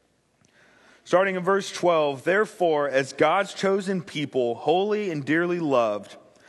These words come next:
clothe yourselves with compassion, kindness, humility, gentleness,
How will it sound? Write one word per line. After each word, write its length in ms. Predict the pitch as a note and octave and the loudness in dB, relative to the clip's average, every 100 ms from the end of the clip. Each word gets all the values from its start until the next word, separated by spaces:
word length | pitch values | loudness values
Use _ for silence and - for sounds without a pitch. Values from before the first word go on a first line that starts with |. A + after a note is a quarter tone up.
| - - - | -20 -20 -12
clothe 400 | - F3 G#3+ G#3 | 0 2 2 -2
yourselves 640 | G3+ F#3 - E3 D#3+ D#3+ | -4 -4 0 2 2 -2
with 180 | C#3+ - | -6 -6
compassion, 840 | D3 A#2 - D#3+ F3 - F#3+ F#3 | -6 -6 -2 -2 -2 -4 -4 -6
kindness, 760 | - - D#3+ E3 F3 E3+ E3+ - | -6 -2 0 0 -2 -4 -6 -10
humility, 840 | - D3 C#3+ E3 F#3 F#3+ F#3 F3 C#3+ | -6 -4 0 2 2 -2 -4 -8 -4
gentleness, 800 | D#3+ E3 - E3+ D#3 D3 C3+ | -2 -2 -2 -4 -2 -2 -2